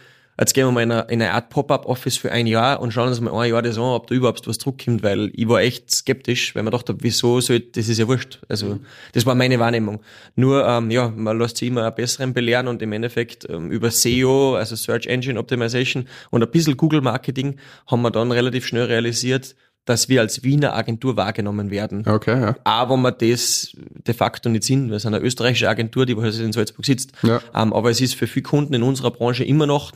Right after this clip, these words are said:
Speaker 1: Pandemie hin oder her, wichtig, äh, dass man quasi ein nahe Verhältnis hat und dass man in Wien sitzt.
Speaker 2: Ja.
Speaker 1: Und, ähm, das hat uns, ähm, ja, so ein bisschen die Augen geöffnet,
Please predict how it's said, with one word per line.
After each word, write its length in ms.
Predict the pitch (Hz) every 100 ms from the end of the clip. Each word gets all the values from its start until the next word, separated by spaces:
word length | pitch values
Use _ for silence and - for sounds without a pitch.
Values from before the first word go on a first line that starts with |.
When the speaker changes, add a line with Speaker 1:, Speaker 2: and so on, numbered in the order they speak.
| -
Speaker 1:
Pandemie 340 | 123 113 117 123
hin 160 | 135
oder 140 | 123 110
her, 300 | 113 131 131 - - -
wichtig, 640 | 131 131 - 139 - - -
äh, 60 | - - 50 50 -
dass 140 | 120
man 120 | 127
quasi 540 | 117 113 117 113 117 110
ein 320 | 113 113 110
nahe 280 | 110 120 120
Verhältnis 480 | 117 117 113 110 117
hat 120 | 117
und 100 | 110
dass 100 | 107
man 120 | 104
in 40 | 107
Wien 120 | 120
sitzt. 360 | 120 113 - - -
Speaker 2:
Ja. 220 | 107 110
Speaker 1:
Und, 300 | 107 110 101
ähm, 360 | 104 101 107 104
das 200 | 107 -
hat 120 | 110
uns, 300 | 110 113 -
ähm, 340 | 101 110 104 101
ja, 320 | 107 113 110
so 120 | 113 -
ein 60 |
bisschen 160 | 113 110
die 100 | 101
Augen 220 | 101 113
geöffnet, 440 | 92 - - 113